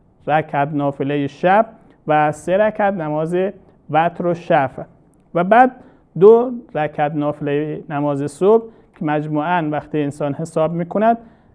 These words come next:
همین پنجاه رکعت نمازی در طول شبانه روز هست. می‌فرماید: "و کان علی ابن الحسین رضی الله عنه یعلمها اولاده."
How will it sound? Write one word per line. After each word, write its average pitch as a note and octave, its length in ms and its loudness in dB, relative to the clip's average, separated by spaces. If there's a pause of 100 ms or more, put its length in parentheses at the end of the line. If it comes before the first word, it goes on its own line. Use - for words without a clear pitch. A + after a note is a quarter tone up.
همین A#3 340 0
پنجاه F#3+ 720 -2
رکعت D#3+ 340 -4
نمازی D3+ 440 -4
در C#3+ 160 -2
طول D#3 400 -2 (220)
شبانه C#3 480 -2
روز D#3+ 260 0
هست. - 340 -14 (460)
می‌فرماید: F#3+ 600 4
"و F3 80 0
کان G3 380 -2
علی C#3+ 480 -4
ابن E3 180 -4
الحسین C#3 540 -4
رضی D#3 240 0
الله E3 420 0
عنه C#3 200 -8 (200)
یعلمها D#3+ 1080 0
اولاده." C#3+ 760 0